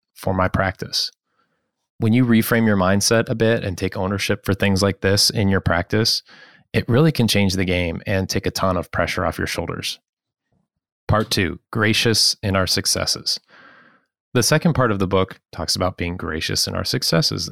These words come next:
and it talks a lot about the great people and companies of our time that have achieved some level of success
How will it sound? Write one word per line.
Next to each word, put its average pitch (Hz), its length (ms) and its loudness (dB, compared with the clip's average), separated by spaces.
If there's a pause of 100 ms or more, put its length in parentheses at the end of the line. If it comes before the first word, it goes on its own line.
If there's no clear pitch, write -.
(120)
and 113 120 0
it 117 100 -4
talks 175 240 0
a 190 80 4
lot 104 180 4
about 101 280 0
the 95 100 0
great 95 480 -2
people 104 380 -2
and 101 140 -6
companies 92 500 -2
of - 240 -8
our 92 180 2
time 82 380 -4 (420)
that 104 120 2
have 98 120 4
achieved 104 480 2
some 104 340 2
level 104 260 4
of 113 100 0
success - 600 0